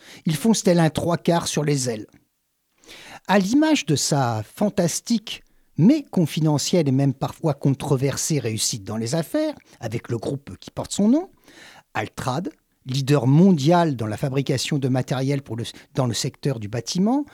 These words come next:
chiffre d'affaires frôlant en deux mille quinze, c'est le dernier chiffre que je connais,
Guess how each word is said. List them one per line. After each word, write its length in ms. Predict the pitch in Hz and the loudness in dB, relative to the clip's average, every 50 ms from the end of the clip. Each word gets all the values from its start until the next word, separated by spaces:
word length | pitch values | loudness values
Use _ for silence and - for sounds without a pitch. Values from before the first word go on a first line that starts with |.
| - - - | -20 -14 -6
chiffre 520 | - - - 175 170 - - - - 135 | -4 -2 0 0 -2 -2 -4 -4 -4 -2
d'affaires 600 | 123 120 143 143 131 - - - 165 165 160 156 | -2 0 -2 -2 -2 -4 -2 0 0 0 0 -2
frôlant 600 | - - - - 147 151 151 156 160 165 175 - - | -6 -8 -4 -2 0 0 0 0 0 0 -2 -4 -4
en 120 | - 123 120 | -4 -6 -4
deux 160 | 117 - 151 | -2 -2 0
mille 220 | 151 156 151 139 | 0 0 -2 -4
quinze, 320 | - - 185 180 170 156 - | -2 0 2 2 2 2 0
c'est 120 | - - | -4 -8
le 60 | 101 | -8
dernier 200 | 101 123 113 120 | -8 -6 -6 -6
chiffre 260 | 113 - - 131 - | -6 -6 -8 -10 -10
que 100 | - - | -12 -10
je 120 | - 98 123 | -10 -10 -10
connais, 340 | - 151 143 151 175 226 | -6 -4 -2 -2 -2 -2